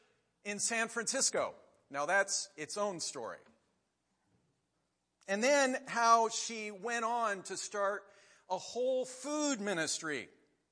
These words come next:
that shares food with over four hundred families every week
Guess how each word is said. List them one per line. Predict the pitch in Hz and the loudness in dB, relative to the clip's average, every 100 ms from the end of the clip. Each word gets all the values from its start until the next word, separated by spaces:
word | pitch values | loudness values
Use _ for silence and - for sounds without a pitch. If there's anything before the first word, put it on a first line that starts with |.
| _ _ _ _ _ _ _ - | _ _ _ _ _ _ _ -2
that | 180 - | 0 0
shares | - 233 226 214 - | -2 4 4 4 0
food | - 214 196 160 | -6 -6 -4 -6
with | 160 185 | -8 -6
over | 165 151 | -8 -10
four | - - 220 214 214 180 | -14 -10 -4 -2 -2 -4
hundred | 196 202 175 170 | -8 -8 -8 -10
families | - - 180 180 180 160 143 - 170 | -12 -10 -8 -8 -8 -8 -10 -10 -8
every | 196 165 170 | -6 -6 -8
week | 143 175 196 139 - - | -8 -10 -8 -10 -14 -20